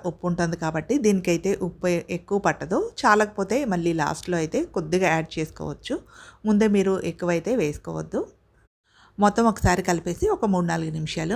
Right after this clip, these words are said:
మగ్గించుకోవాలి. ఈ పాలకూరలో ఉన్నటువంటి వాటర్ అంతా వదిలేసి కూర దగ్గరకు వచ్చే వరకు అయితే మగ్గించుకోవాలి. ఇది మగ్గేలోపు మనం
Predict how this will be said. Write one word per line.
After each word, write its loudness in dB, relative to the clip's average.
మగ్గించుకోవాలి. 0
ఈ 2
పాలకూరలో 4
ఉన్నటువంటి -2
వాటర్ 0
అంతా -2
వదిలేసి -2
కూర 4
దగ్గరకు -2
వచ్చే -4
వరకు -6
అయితే -6
మగ్గించుకోవాలి. 0
ఇది 2
మగ్గేలోపు 2
మనం 0